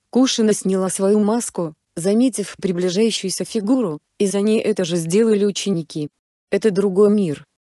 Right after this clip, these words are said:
Чужая культура и этнос. То, что может быть обыденным для вас в Канохе, здесь будет строжайшим табу. Так что советую вспомнить про выдержку и осмотрительность. У нас за спиной весь скрытый лист,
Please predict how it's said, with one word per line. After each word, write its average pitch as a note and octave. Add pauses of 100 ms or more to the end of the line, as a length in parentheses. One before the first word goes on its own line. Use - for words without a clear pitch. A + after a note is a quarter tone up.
(200)
Чужая G3+
культура A3
и A3+
этнос. G#3 (580)
То, D4 (160)
что -
может A3
быть A3+
обыденным F#3
для F#3
вас G3
в -
Канохе, G3 (200)
здесь F3+
будет F#3
строжайшим E3
табу. F3+ (480)
Так G3+
что -
советую G3
вспомнить A#3
про G#3+
выдержку G3+
и A3
осмотрительность. G3+ (440)
У F#3+
нас G#3+
за E3
спиной F#3+
весь G3+
скрытый F3
лист, C#4